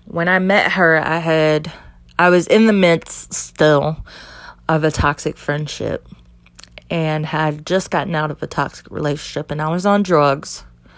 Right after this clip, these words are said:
I was depressed all the time, and I was not in a place for a new friend, but, you know, people come into your life like that when you most need them. And, you know, f-,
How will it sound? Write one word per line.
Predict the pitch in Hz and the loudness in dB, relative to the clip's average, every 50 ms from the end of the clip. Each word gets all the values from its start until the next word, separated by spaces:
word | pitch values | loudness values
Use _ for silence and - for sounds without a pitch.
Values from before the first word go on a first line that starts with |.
| - - - - - - - - - - _ - | -20 -20 -20 -20 -20 -20 -20 -20 -20 -16 _ -2
I | 160 156 151 147 | 0 2 2 2
was | 147 147 151 156 - | 0 0 -2 -6 -8
depressed | - - - - - 170 165 165 - - 175 | -12 -12 -8 0 2 2 4 4 2 2 2
all | 160 160 156 | 2 2 2
the | 156 165 | 0 -4
time, | - - - 156 156 151 147 151 139 147 147 - - - - - _ _ _ - - - - - - - _ - | -8 -6 -6 -4 -2 -2 -2 -4 -6 -8 -10 -14 -18 -20 -20 -20 _ _ _ -20 -20 -20 -20 -20 -20 -16 _ 0
and | 170 190 | 2 4
I | 180 180 185 | 6 6 6
was | 190 175 170 160 | 4 2 2 0
not | 165 165 156 147 151 147 - - _ - | 2 2 4 4 4 2 0 -2 _ -6
in | 160 - 175 | -4 -2 -2
a | 160 | -2
place | 147 151 156 151 139 139 139 - - - | -4 -4 -2 -2 -2 -2 -2 -4 -6 -8
for | - - 147 | -4 -4 -4
a | 151 151 | -4 -2
new | 151 143 147 | -4 -6 -6
friend, | 151 - - 151 147 147 147 151 151 147 | -8 -6 -6 -6 -4 -4 -6 -6 -8 -12
but, | - - - - | -14 -16 -14 -10
you | 160 151 | -8 -6
know, | 147 135 135 139 | -6 -6 -8 -8
people | - - - 139 - - 110 127 143 123 - 143 - - - | -12 -14 -16 -14 -8 -4 -4 -4 -4 -6 -8 -12 -16 -14 -8
come | - - - 151 151 | -6 -4 -2 -2 -2
into | 151 151 143 - - - | -2 -6 -6 -8 -10 -8
your | - - - | -8 -8 -6
life | - - 87 - - - - | -6 -6 -8 -8 -10 -12 -10
like | - - - _ | -12 -12 -12 _
that | - - - - - - - | -8 -8 -6 -8 -8 -12 -12
when | - - - 76 76 | -12 -10 -8 -8 -6
you | - 76 | -6 -6
most | 76 76 - 78 - - | -6 -6 -6 -6 -8 -10
need | 151 147 147 147 156 - | -10 -10 -8 -8 -8 -8
them. | - - - - - 180 180 170 - - - - _ _ _ _ _ _ _ _ _ _ - - - - - - - - - - - - - - - - - _ - - _ _ _ - | -8 -10 -10 -10 -12 -14 -14 -14 -16 -20 -20 -20 _ _ _ _ _ _ _ _ _ _ -20 -20 -20 -20 -20 -20 -20 -20 -20 -20 -20 -20 -20 -20 -20 -20 -20 _ -20 -20 _ _ _ -4
And, | 165 180 | -2 0
you | 196 202 202 | 2 2 4
know, | 202 202 202 196 190 - _ _ _ - _ - _ _ _ _ - | 4 6 4 4 2 -2 _ _ _ -20 _ -20 _ _ _ _ -20
f-, | - - - - - - - - - - - - | -18 -16 -16 -16 -16 -18 -20 -20 -20 -20 -20 -20